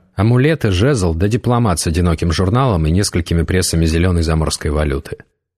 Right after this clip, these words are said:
Разумеется, всё, что можно купить за деньги, иной может получить и так. Но, во-первых, не стоит зря тратить силу.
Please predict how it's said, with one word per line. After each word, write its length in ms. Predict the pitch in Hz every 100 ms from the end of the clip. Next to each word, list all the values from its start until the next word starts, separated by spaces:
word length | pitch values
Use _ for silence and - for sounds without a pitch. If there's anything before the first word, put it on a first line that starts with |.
| _ _ _ _ _ _ _ _ _
Разумеется, 600 | 90 95 117 147 180 -
всё, 220 | 117 -
что 180 | 139 -
можно 300 | 131 123 113
купить 320 | - 110 120
за 120 | 95 104
деньги, 380 | 117 160 110
иной 220 | 101 104 117
может 340 | 107 98 95
получить 440 | 107 98 - 95
и 40 | 113
так. 360 | 87 67 - _ _ _ _ _ _ _ -
Но, 100 | 90
во-первых, 460 | 107 123 117 107
не 80 | 120
стоит 280 | 110 117 101
зря 200 | 98 107
тратить 380 | 98 107 113 101
силу. 460 | - 87 65 -